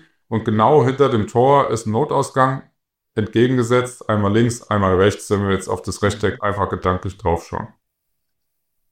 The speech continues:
Jetzt ist es so, solange diese, äh, Halle quasi Einfeldhalle ist, also große Halle und nicht in drei Felder aufgeteilt wird,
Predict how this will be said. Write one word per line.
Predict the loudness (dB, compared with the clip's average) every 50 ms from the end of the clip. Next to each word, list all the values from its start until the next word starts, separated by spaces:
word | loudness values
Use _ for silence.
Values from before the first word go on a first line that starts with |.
| _ _ _ _ _
Jetzt | -6 -4 -4 -2
ist | -2 -4 -2
es | -4 -6 -2
so, | 0 2 2 2 2 0
solange | -2 -2 0 0 2 4 2 2 2 0 -2 -4 -6 -8 -14 _ _ _ _ _ _ _ _ _ _ _ _ -4
diese, | -2 -2 0 2 2 2 2 2 0 -2 -6 -12 _ _ _ _ _ _ _ _ _ _ _ -2
äh, | 0 2 2 2 0 -4 _ _ _ _ _ _ _ _ _ _ _ _ _ _ _ _ -2
Halle | 0 2 4 4 4
quasi | 4 2 0 2 2 2 2 0 -2 0
Einfeldhalle | 0 0 0 -2 -2 -2 0 0 0 0 -2 -2 -2 -2 0 0
ist, | -2 -2 -2 -4 -4 -4 -4
also | -6 -6 -6
große | -6 -4 -2 -2 -2 0 0 -2 0
Halle | 0 0 2 2 0 0 0
und | -2 -2 -2
nicht | -4 -4 -6
in | -8 -8
drei | -2 0 0 0 0
Felder | 0 0 0 2 2 2 0
aufgeteilt | 0 -2 -4 -6 -10 -10 -4 -2 0 0 0 0 0
wird, | 0 0 0 -2 -8